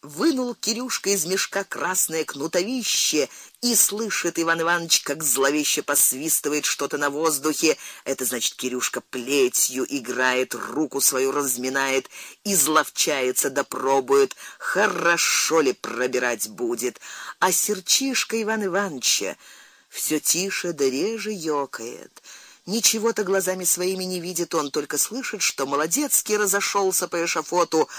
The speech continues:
собачий сын Кирюшка и зычным голосом кричит ему: "Берегись, ожгу!" Сердце Ивана Ивановича перестало биться, замерло, словно бы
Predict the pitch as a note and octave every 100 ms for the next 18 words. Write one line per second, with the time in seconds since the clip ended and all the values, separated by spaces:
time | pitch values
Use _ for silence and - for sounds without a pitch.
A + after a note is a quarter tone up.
0 | - - - C#3+ D#3 D#3+ - D#3+ - E3+
1 | C#3 - E3 G3 F3 - D#3+ - - -
2 | F3 D#3+ E3 F#3 - D3+ D#3+ D#3 D#3+ -
3 | E3 - C3+ - C#4 D4+ A#3+ G#3 F#3 C#3
4 | - B3+ D4 C#4+ B3 A#3 B3+ A3 C#4 E4+
5 | E4+ E4 C#4+ A#3+ G#3+ - - D3+ C#3+ B2+
6 | - B2+ A#2 D#3+ E3+ C#3+ A#2+ - - -
7 | - - - D3+ B2 - A#2 A#2+ A2+ A#2+
8 | A2+ A2+ - G#2+ - G2 - - G#3+ A3
9 | G#3 D#3 F3+ - - G2 - A2+ D#3+ A3+
10 | G3+ F#3 F3+ E3 D#3+ - - - _ _
11 | _ _ - A2+ C3+ C3 C3 B2 B2+ B2+